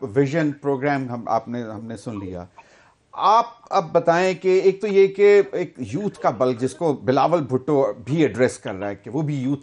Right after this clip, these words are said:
का leader बन के सामने आ रहा है। एक यूथ वो है जो कि अपना mind <laughs> पहले से बना चुकी हुई है।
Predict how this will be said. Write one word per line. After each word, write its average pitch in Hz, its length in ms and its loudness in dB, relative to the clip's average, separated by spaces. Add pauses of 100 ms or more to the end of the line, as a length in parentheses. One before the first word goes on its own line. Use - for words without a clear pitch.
का 135 60 -2
leader 117 260 -6
बन 101 140 -6
के 98 160 -10
सामने 98 400 -14
आ 87 160 -14
रहा 87 120 -16
है। 85 80 -20 (460)
एक 262 300 2
यूथ 214 240 2 (120)
वो 208 180 6
है 220 220 6
जो 208 180 0
कि 214 140 0
अपना 208 300 2
mind 175 320 2
<laughs> - 40 -2
पहले - 300 0
से 185 80 2
बना 127 340 0
चुकी 123 320 -10
हुई 107 160 -10
है। 101 140 -8